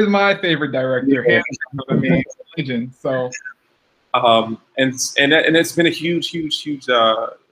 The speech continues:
Speaker 2: teaching moment throughout the years working with him, and also just being able to make my own mistakes. Um, and on top of that, I've been able to do things. I've always been a man of many projects, and be a-, been a-,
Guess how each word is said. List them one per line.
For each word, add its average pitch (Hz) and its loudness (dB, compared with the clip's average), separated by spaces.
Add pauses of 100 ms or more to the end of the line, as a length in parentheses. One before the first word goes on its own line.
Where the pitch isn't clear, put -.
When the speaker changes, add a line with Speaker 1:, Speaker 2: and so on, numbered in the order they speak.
(380)
Speaker 2:
teaching 139 -6
moment 131 -2
throughout 120 0
the 120 -16
years 120 -2
working 117 -6
with 113 -12
him, 143 -4
and 143 -4
also 135 -2
just 127 -16
being 131 -6
able 123 -2
to 120 -8
make 120 -2
my 117 -2
own 127 -2
mistakes. 120 -4 (400)
Um, 117 2 (640)
and 160 0
on 156 0
top 156 2
of 147 2
that, 139 2
I've 131 -2
been 143 -4
able 139 -2
to 131 -2
do 131 -4
things. 123 -8
I've - -6
always 131 4
been 123 -4
a 120 0
man 120 0
of 117 -10
many 117 -6
projects, 113 -2
and 113 -18
be 120 -6
a-, 117 -6 (120)
been 123 -4
a-, 123 -2